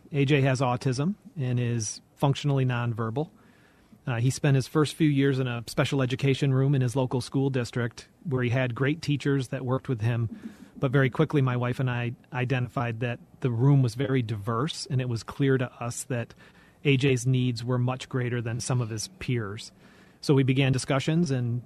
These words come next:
interviews with a series of providers, and the special ed team in our local school district introduced us to Mary Cariola. Uh, prior to that, Greg, I really didn't have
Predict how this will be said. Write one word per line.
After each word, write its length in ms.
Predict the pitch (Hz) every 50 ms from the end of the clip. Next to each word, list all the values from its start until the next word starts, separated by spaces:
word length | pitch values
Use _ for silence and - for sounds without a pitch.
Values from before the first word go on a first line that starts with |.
| - -
interviews 540 | - 139 135 143 127 139 143 143 147 139 143
with 200 | 135 135 127 117
a 140 | 123 117 107 -
series 360 | - - 147 135 135 131 120
of 140 | 135 117 -
providers, 580 | - 127 107 113 110 110 120 135 156 170 156
and 160 | - 131 120 117
the 60 | 107
special 360 | - - 135 123 - 143 127
ed 140 | 131 120 107
team 320 | - 135 135 131 127 131
in 160 | 180 151 123
our 220 | 123 117 113 113 113
local 260 | 127 127 127 - 139
school 240 | - - - 147 156
district 480 | 139 131 123 - - 139 127 - - - -
introduced 440 | 151 147 143 127 135 175 190 -
us 200 | - 110 - -
to 240 | - - 131 120 113 -
Mary 280 | 156 127 127 120 120 113
Cariola. 600 | - 135 123 113 117 117 110 110 107 101 98 95 - _ - - - - - - - - - - _ _ _ _ - -
Uh, 60 | 127
prior 300 | 127 - - 160 143 143
to 40 | 135
that, 160 | 143 151 143
Greg, 220 | - 143 139 135
I 20 | 135
really 240 | 139 139 139 135
didn't 200 | 135 139 131 127
have 440 | 123 - 131 127 123 127 117 107 -